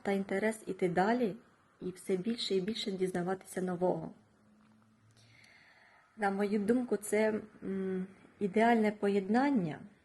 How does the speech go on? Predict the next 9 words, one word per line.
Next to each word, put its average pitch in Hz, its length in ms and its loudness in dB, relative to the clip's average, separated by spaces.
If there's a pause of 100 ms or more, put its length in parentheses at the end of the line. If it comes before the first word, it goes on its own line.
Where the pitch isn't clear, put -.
(640)
від 180 160 -6
якого 202 420 0
я 190 180 4
отримала 185 640 0
дуже 175 580 2
величезне 165 640 0
задоволення 165 640 -2
від 160 160 -2
навчання. 165 640 -4